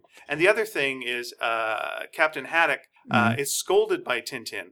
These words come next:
Speaker 1: for his drinking.
Speaker 2: Yeah.
Speaker 1: And, you know, at one point, just like, "I could smell it on your breath." You know,
Speaker 2: <laughs>
Speaker 1: it was a, it was alcohol. And it was a, it was a point where alcohol actually wasn't a factor.
Speaker 2: Yeah.
Speaker 1: It was like a bottle hit someone or something, and he's
Speaker 2: Yeah.
Speaker 1: like, "Nah, I could smell it on your breath." And
Speaker 2: Yeah,
Speaker 1: he's
Speaker 2: and
Speaker 1: like,
Speaker 2: he's mad
Speaker 1: dis-,
Speaker 2: at him.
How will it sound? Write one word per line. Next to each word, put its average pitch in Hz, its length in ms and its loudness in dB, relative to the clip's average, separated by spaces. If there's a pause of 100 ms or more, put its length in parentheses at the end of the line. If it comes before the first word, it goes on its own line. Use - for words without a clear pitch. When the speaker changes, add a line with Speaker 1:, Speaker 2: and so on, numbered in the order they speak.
(120)
Speaker 1:
for 120 160 -6
his 113 140 -6
drinking. 214 420 -8
Speaker 2:
Yeah. 107 300 6 (120)
Speaker 1:
And, 127 360 -2
you 135 100 -6
know, 127 80 -2
at 135 140 -2
one 175 180 0
point, 147 300 -4
just 143 180 -6
like, 131 160 -2 (300)
"I 139 80 -2
could 135 120 -6
smell 139 280 -2
it 131 60 0
on 127 120 0
your 120 120 -6
breath." 117 500 0
You 123 100 -8
know, 120 120 -2
Speaker 2:
<laughs> 151 60 6
Speaker 1:
it 147 60 8
was 131 160 0
a, 131 180 2
it 131 40 -2
was 135 120 -2
alcohol. 147 380 4
And 135 140 0
it 160 180 0
was 170 140 -4
a, 175 80 0 (180)
it 180 60 -2
was 160 100 -6
a - 40 -4
point 185 200 0
where 143 140 2
alcohol 156 340 4
actually 135 280 2
wasn't 147 440 2
a 123 60 -6
factor. 110 520 -6
Speaker 2:
Yeah. 107 200 8 (100)
Speaker 1:
It - 20 -6
was 131 140 -4
like 123 140 0
a 117 80 -2
bottle 135 320 4
hit 165 200 -4
someone 120 200 -6
or 110 80 -6
something, 110 280 -8
and 107 80 -10
he's 135 60 6
Speaker 2:
Yeah. 123 120 10
Speaker 1:
like, 101 100 4
"Nah, 123 160 -2
I 120 60 -2
could - 120 -12
smell 120 220 -4
it 113 60 -2
on 113 80 -6
your 110 100 -10
breath." 113 260 -4
And 123 80 -6
Speaker 2:
Yeah, 165 80 8
Speaker 1:
he's 214 80 10
Speaker 2:
and 180 60 10
Speaker 1:
like, 143 100 10
Speaker 2:
he's 131 120 4
mad 139 180 10
Speaker 1:
dis-, - 20 6
Speaker 2:
at 120 80 6 (100)
him. 101 80 -6